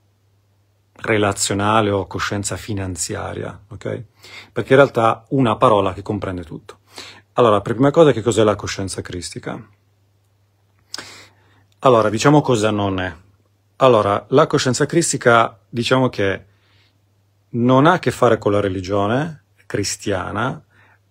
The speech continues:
che in realtà la religione cristiana, seppur usa la parola Cristo, ok? Eh, diciamo che ha portato gli esseri umani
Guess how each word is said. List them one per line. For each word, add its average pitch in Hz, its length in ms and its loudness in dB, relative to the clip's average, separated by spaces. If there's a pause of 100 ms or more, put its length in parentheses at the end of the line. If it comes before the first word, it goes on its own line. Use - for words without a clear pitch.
(100)
che - 140 -2
in 131 140 2
realtà 143 420 4
la 123 200 4
religione 113 560 2
cristiana, 98 560 -6
seppur 113 340 -4
usa 104 260 -4
la 90 140 -6
parola 92 440 -4 (360)
Cristo, 92 880 -10 (260)
ok? 104 380 -12 (1300)
Eh, 131 600 6
diciamo 170 400 2
che - 120 -2
ha 113 80 2
portato 104 1080 0
gli 127 100 -2
esseri 135 320 2
umani 104 640 -4